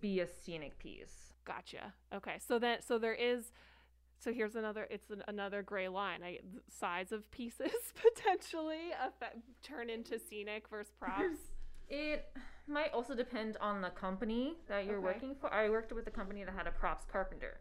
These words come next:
Speaker 2: Okay.
Speaker 1: So he built some really awesome things. So he might have built that.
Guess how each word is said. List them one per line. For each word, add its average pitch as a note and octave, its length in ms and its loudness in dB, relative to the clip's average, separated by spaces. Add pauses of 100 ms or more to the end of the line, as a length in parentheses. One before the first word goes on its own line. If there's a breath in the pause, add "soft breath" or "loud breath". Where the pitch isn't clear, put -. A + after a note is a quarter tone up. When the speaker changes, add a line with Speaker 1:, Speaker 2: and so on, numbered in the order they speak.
(160)
Speaker 2:
Okay. D4 460 -2
Speaker 1:
So A3 80 -2
he D4 300 -6 (100)
built F3 220 0 (100)
some F3 120 -10 (100)
really E3 420 -4
awesome C#3 380 -6 (160)
things. E3 400 -6 (340 loud breath)
So A3 560 4 (960 soft breath)
he B3 180 -2
might A3 280 6
have F3+ 220 6 (520)
built E3+ 380 4
that. D3 500 2